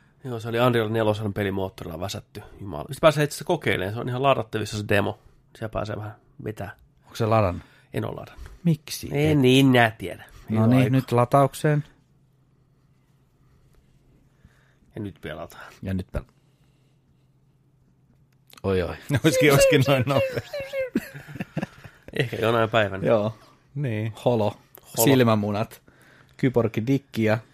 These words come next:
Speaker 2: käsi. <laughs>
Speaker 1: Mut joo, tää on siis oma tämmönen trilogia, mitä ne on tekemässä. Eikä niin missään nimessä T V-sarja, vaan ihan elokuvia.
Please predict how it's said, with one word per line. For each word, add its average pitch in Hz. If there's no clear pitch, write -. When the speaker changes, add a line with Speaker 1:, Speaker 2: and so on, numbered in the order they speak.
Speaker 2:
käsi. 117
<laughs> -
Speaker 1:
Mut 131
joo, 170
tää 143
on 127
siis 117
oma 135
tämmönen 113
trilogia, 110
mitä 95
ne 101
on 98
tekemässä. 101
Eikä 113
niin 104
missään 104
nimessä 98
T -
V-sarja, 110
vaan 101
ihan 104
elokuvia. 104